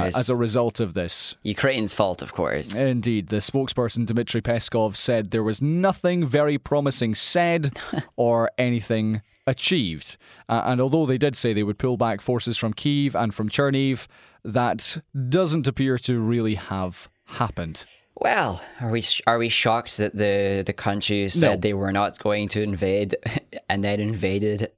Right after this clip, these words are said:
Speaker 2: <laughs> or have also lied about maybe attacking a bit less? No, no, <laughs> no. I don't know what their goal is at this point, though. It is very confusing. I,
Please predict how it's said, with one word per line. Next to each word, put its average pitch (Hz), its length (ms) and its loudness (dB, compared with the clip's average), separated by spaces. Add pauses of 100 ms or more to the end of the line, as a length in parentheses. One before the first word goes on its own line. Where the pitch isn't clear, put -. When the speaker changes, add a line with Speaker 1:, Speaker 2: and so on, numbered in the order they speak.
Speaker 2:
<laughs> - 180 -2
or 110 80 2
have 104 200 -4
also 117 360 2
lied 113 280 0
about 113 480 0 (300)
maybe 107 340 0
attacking 107 460 0
a 107 60 0
bit 110 200 0
less? 107 640 -2
No, - 200 -12
no, - 540 -2 (140)
<laughs> 143 120 -4
no. - 440 -8 (680)
I 143 100 2
don't 220 120 2
know 233 80 0
what 208 120 2
their 170 120 4
goal 147 260 4
is 143 140 2
at 123 80 0
this 110 160 2
point, 98 240 -2
though. 101 100 0
It 101 140 -2
is 120 280 0
very 101 340 0
confusing. 85 680 -6
I, 98 100 -4